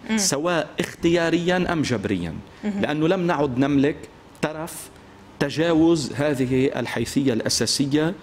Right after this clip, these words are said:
Speaker 2: في الحراك الاجتماعي اللبناني، ولذلك طبيعة الحوار عم تكون كتير منيحة. وبس لو وصلنا لهالمادة، آه، وزير المالية قال: "يا إخوان،
Speaker 1: بلاها."
Speaker 2: بلاها،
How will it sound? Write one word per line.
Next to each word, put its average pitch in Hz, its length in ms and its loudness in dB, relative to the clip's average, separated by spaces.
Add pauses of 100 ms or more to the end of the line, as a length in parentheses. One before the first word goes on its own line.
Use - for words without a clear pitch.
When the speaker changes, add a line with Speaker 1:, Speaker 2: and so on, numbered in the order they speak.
(320)
Speaker 2:
في - 280 0
الحراك 131 440 -4
الاجتماعي 120 480 -2
اللبناني، 90 500 -4 (560)
ولذلك 143 640 0 (440)
طبيعة 156 400 -4
الحوار 139 400 0
عم 117 120 -2
تكون 113 240 0
كتير 151 260 0
منيحة. 151 380 0 (480)
وبس 117 260 -2
لو 139 60 2
وصلنا 190 300 0
لهالمادة، 127 760 2 (580)
آه، 117 240 0
وزير 127 400 2
المالية 123 1200 2 (120)
قال: 131 400 0
"يا 123 120 0
إخوان، 127 500 -4
Speaker 1:
بلاها." 196 560 -2
Speaker 2:
بلاها، 127 420 -2